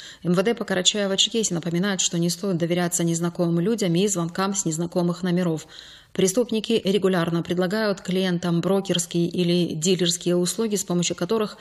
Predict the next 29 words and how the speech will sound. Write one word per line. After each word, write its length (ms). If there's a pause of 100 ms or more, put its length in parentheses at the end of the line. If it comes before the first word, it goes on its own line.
(320)
якобы 400
можно 300
приумножить 560
свой 200
капитал 440
и 140
осуществить 680
высокодоходные 760
инвестиции. 720 (560)
При 140
этом 280
они 180
не 180
имеют 240
лицензии 640
на 340
осуществление 580
такой 320
деятельности 760 (360)
и 160
к 100
реальным 360
брокерам 500
или 540
дилерам 480
не 200
имеют 240
никакого 500
отношения. 600